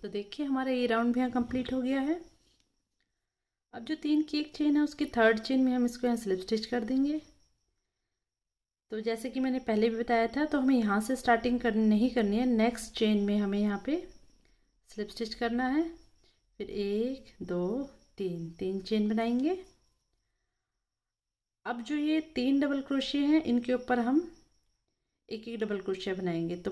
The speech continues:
पहले के ऊपर तो हमने स्किप कर दिया फर्स्ट, तो हमने सेकंड पे हमने तीन की एक चेन बना दी है,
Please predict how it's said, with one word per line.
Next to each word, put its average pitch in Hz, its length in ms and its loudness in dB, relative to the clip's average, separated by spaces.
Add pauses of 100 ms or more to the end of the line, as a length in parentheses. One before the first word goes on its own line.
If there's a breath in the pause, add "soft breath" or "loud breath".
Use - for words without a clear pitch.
पहले 208 300 2
के 226 120 -4
ऊपर 247 260 0
तो 247 140 0
हमने 240 640 0
स्किप 262 400 -4
कर 277 120 2
दिया 277 180 2
फर्स्ट, 254 400 2
तो 277 60 2
हमने 262 320 4
सेकंड 240 420 0
पे 254 80 4
हमने 233 180 4
तीन 208 260 2
की 247 160 -2
एक 240 120 -4
चेन 247 220 2
बना 240 220 2
दी 240 160 0
है, 277 200 0